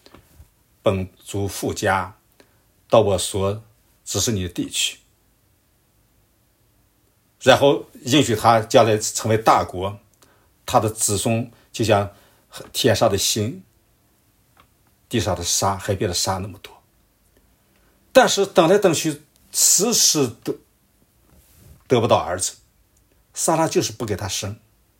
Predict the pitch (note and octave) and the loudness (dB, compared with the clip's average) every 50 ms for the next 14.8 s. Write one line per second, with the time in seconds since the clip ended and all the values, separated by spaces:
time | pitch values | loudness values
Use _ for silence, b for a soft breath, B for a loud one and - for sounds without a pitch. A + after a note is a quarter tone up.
0 | _ _ _ _ _ _ _ _ _ _ _ _ _ _ _ _ _ _ _ _ | _ _ _ _ _ _ _ _ _ _ _ _ _ _ _ _ _ _ _ _
1 | _ _ _ _ _ _ _ _ _ _ _ _ - - B2 A#2 F3 G#3+ - A#2+ | _ _ _ _ _ _ _ _ _ _ _ _ 0 0 2 2 4 2 2 2
2 | G2+ G#2+ G2+ - - A#2 F#2+ - - - D#3 E3 D#3 - - - G2 E2+ E2+ E2+ | 2 0 -2 -2 -2 -2 0 -2 0 2 2 2 2 0 -2 -4 -4 -4 -6 -6
3 | F2+ F#2+ G#2 A#2+ C3+ - b b b b b b b b b b - - B2+ A#2 | -4 -4 -4 -4 -4 -8 b b b b b b b b b b 0 0 0 0
4 | - - _ - D3+ B2+ G#2+ G2 F#2+ F#2 F#2 F#2 F#2 A2 B2+ C#3 C3 A2+ G2 E2 | 0 2 _ 6 6 6 4 0 -2 0 2 4 4 4 6 4 4 2 2 0
5 | b b b b b b b b _ _ _ _ _ _ _ _ - G#2+ F2+ - | b b b b b b b b _ _ _ _ _ _ _ _ -10 -10 -8 -6
6 | - - - G2 F#2+ - - - _ _ _ _ _ _ _ _ _ _ _ _ | -4 -4 -4 -4 -6 -8 -10 -16 _ _ _ _ _ _ _ _ _ _ _ _
7 | _ _ _ _ _ _ _ - _ _ _ _ _ _ _ _ _ _ _ _ | _ _ _ _ _ _ _ -20 _ _ _ _ _ _ _ _ _ _ _ _
8 | _ _ _ - F3+ F#3+ - - D#3+ E3+ D#3+ C3+ - - - C#3+ C#3 E3 - G#3+ | _ _ _ 0 0 2 4 4 2 2 2 0 0 2 2 2 4 6 6 6
9 | G#3 - - G3+ C3+ G2 F2+ F2+ G2 A2+ B2 A2 G2 - _ _ _ _ _ _ | 6 4 2 0 0 0 -2 -2 -2 -2 -2 -4 -6 -12 _ _ _ _ _ _
10 | _ _ _ _ - F3+ G#3 G3+ G#3 F#3+ G3 G3+ F3+ E3 F3 E3 C#3+ D3+ C#3+ C#3+ | _ _ _ _ 4 4 6 6 6 8 8 8 8 6 4 4 6 6 6 8
11 | F3+ G3 F#3+ F3+ b b b b b b b b b - C#3 C#3+ C#3 - - - | 8 6 6 6 b b b b b b b b b 4 4 4 4 2 -4 -10
12 | - - - D3+ C#3 D3 E3+ E3 D3 B2+ G#2+ - C#3 C3+ A2 B B B - E3+ | -10 -2 2 2 2 4 2 2 2 2 2 2 2 2 2 B B B -2 2
13 | A3+ A#3 A3 F3 D3 C3 B2 C3 B2+ A#2 B2+ D#3 D#3 B2 G#2+ - - A2 B2+ A#2 | 6 6 8 6 6 4 2 2 2 4 4 6 6 4 4 2 0 0 0 0
14 | G2+ - - G#2 - G#2+ G#2 G#2 - - G2+ F2+ - - - | -2 -4 -6 -4 0 0 0 0 -2 -6 -10 -14 -16 -20 -20